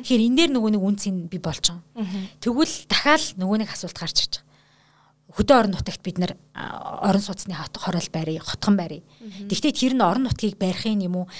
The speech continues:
Speaker 1: аль нэг компани барихыг хүлээхгүйгээр Хутаг өндөр рүү явахыг хүсэж байгаа,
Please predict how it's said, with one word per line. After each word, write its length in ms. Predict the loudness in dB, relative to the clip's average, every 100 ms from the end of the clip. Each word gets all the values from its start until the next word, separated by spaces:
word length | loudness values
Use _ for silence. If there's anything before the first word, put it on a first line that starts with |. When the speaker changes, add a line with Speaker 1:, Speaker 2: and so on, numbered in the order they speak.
| -4
Speaker 1:
аль 160 | 2 2
нэг 160 | 2
компани 320 | -4 0 2 2
барихыг 240 | 2 -4
хүлээхгүйгээр 640 | -2 0 0 0 6 6 4 _ _ _ _
Хутаг 320 | 2 6 6
өндөр 180 | 4 2
рүү 100 | 2 2
явахыг 400 | 0 -2 0 2
хүсэж 200 | 0 0 -2
байгаа, 160 | -4